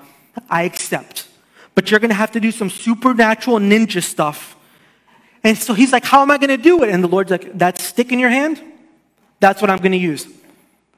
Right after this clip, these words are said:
Now, if I'm Moses, I'm like, "Bro, I've been carrying this stick for fifteen years.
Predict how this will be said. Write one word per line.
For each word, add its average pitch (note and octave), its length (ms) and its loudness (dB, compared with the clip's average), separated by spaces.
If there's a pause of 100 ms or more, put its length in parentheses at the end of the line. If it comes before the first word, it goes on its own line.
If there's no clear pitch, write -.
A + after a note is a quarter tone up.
(400)
Now, G3 180 4
if G#3 100 0
I'm D4+ 160 4
Moses, B3+ 360 4
I'm A3 160 0
like, F3 180 0
"Bro, E3 140 2
I've E3 100 4
been F3+ 140 0
carrying F3+ 240 -2
this E3+ 100 -4
stick F3+ 200 -6
for - 60 -20
fifteen E3+ 320 -6
years. C#3+ 380 -8